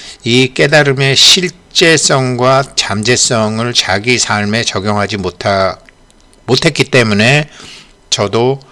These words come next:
본격적으로 깨달음의 길로 못 오다가 삼 년 끙끙대고 이번 동안거 때부터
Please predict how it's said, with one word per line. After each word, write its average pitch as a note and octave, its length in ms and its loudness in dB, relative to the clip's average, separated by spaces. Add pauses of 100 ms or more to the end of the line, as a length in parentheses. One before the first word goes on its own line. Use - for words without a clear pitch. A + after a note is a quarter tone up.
(280)
본격적으로 G#2 720 -4
깨달음의 G#2+ 560 -2
길로 G2+ 320 -6
못 F2 220 -6
오다가 G2 500 -2 (320)
삼 C3 380 -2
년 C3 340 -2
끙끙대고 A#2+ 960 -4 (1120)
이번 G2+ 500 -2
동안거 F2+ 380 -6
때부터 G2+ 500 -8